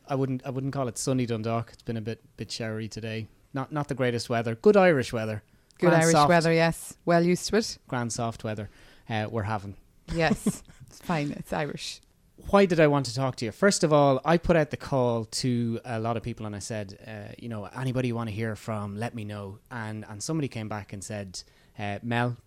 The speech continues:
Speaker 1: shout out to Mel, he came back and said, "You've got to talk to Breda McCaig."
Speaker 2: The quiet one. They call me the quiet one in Dublin. <laughs>
Speaker 1: <laughs>
Speaker 2: Not. Yes,
Speaker 1: And
Speaker 2: big shout out to Mel from me too.
Speaker 1: Yeah, he, he,
Speaker 2: He's,
Speaker 1: he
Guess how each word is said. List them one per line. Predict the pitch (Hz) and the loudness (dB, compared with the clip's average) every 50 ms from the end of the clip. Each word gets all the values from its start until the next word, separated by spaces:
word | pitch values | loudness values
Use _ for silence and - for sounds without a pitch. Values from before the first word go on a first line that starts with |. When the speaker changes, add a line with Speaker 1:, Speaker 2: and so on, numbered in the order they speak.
| _ _ | _ _
Speaker 1:
shout | - - - 117 110 | -14 -10 -8 -8 -8
out | 110 110 - | -8 -8 -8
to | 113 | -6
Mel, | 117 117 117 - - - - - - _ | -4 -4 -4 -6 -8 -14 -20 -20 -12 _
he | - 143 | -6 -4
came | - 127 117 | -2 -2 -2
back | 113 110 101 - | -2 -2 -4 -6
and | 101 92 | -8 -12
said, | - 101 101 - _ | -10 -12 -12 -12 _
"You've | - 104 95 - _ | -14 -14 -14 -10 _
got | - 160 147 147 - _ _ _ | -2 0 0 0 -4 _ _ _
to | - - - | -12 -8 -6
talk | - 127 113 104 - - - | -4 -4 -4 -4 -8 -8 -8
to | - 113 | -8 -6
Breda | 104 117 113 110 104 | -4 -2 -2 -2 -2
McCaig." | 98 101 - - 117 110 101 98 95 92 - - _ _ - | -4 -6 -8 -6 -6 -6 -6 -6 -8 -10 -14 -20 _ _ -4
Speaker 2:
The | 165 | -4
quiet | - - - 190 180 175 165 - - | -2 2 2 4 4 4 2 0 -2
one. | 156 151 - 143 - - | -6 -8 -8 -10 -10 -8
They | - | -2
call | - - 190 185 | 6 8 8 8
me | 185 185 | 8 8
the | - | 4
quiet | - - - 185 180 170 170 165 - | 2 2 4 6 8 8 6 6 4
one | 170 165 156 | 4 4 4
in | 156 156 | 6 6
Dublin. | 160 156 151 151 151 - - - - - 185 - - - - - 208 - - - | 6 4 4 4 2 0 0 2 4 4 4 10 10 10 10 10 8 6 10 10
<laughs> | 359 381 - 208 370 - - - 381 - | 8 8 10 6 4 4 4 2 0 0
Speaker 1:
<laughs> | - - - - - 508 466 392 - - - 190 190 - - - | 0 -4 -8 -8 -6 0 0 2 0 0 -4 -12 -16 -18 -8 -4
Speaker 2:
Not. | 202 180 156 180 185 165 151 165 - - - - - - - - - - - - - | -2 -2 2 2 2 2 0 -2 -6 -6 -6 -8 -6 -8 -12 -16 -16 -20 -20 -12 2
Yes, | - 202 208 208 - | 8 10 10 10 10
Speaker 1:
And | - - | 8 4
Speaker 2:
big | - - 240 240 | 2 2 2 0
shout | - - - 269 262 | 4 8 8 10 10
out | 262 262 - | 8 6 4
to | - 214 | 4 4
Mel | 220 214 214 214 214 220 | 6 8 8 8 8 6
from | - - - 202 202 | 4 2 2 4 4
me | 202 202 202 | 4 4 2
too. | 196 - 208 214 208 208 214 214 - | 2 2 4 4 2 0 -4 -6 0
Speaker 1:
Yeah, | 233 190 196 208 208 - - | 4 4 6 4 4 2 0
he, | 214 202 | -2 -2
he, | 180 160 208 202 190 180 | -2 -2 -4 -6 -6 -6
Speaker 2:
He's, | - 180 160 - - | -6 -6 -8 -10 -12
Speaker 1:
he | - 135 | -16 -18